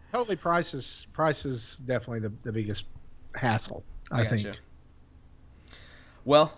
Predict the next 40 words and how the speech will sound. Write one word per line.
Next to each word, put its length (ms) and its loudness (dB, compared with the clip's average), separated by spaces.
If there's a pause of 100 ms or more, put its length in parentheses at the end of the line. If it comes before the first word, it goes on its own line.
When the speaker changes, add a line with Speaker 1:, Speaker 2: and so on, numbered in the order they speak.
(120)
Speaker 2:
um, 400 4 (480)
we 180 -2
have 140 -2
talked 300 -4
a 40 -8
lot 300 2
about 260 -6
Lego. 340 -4 (540)
Um, 440 -6 (260)
oh, 280 8 (240)
the 280 2
last 340 -2
question. 640 -4
Um, 420 -4 (1800)
try 180 -4
not 120 -4
to 80 -8
go. 100 -2 (220)
We'll 240 -4
try 300 2
not 120 2
to 60 -4
go 60 0
too 260 0
far 240 0
over 160 0
'cause 120 -2
I 60 0
know 100 2
you 200 0
have 80 -6
to 80 -6
get 80 -4
back 140 -8
to 80 -8
work 280 -2
is 120 -10
primarily 520 -6
the 100 -8
reason. 340 -6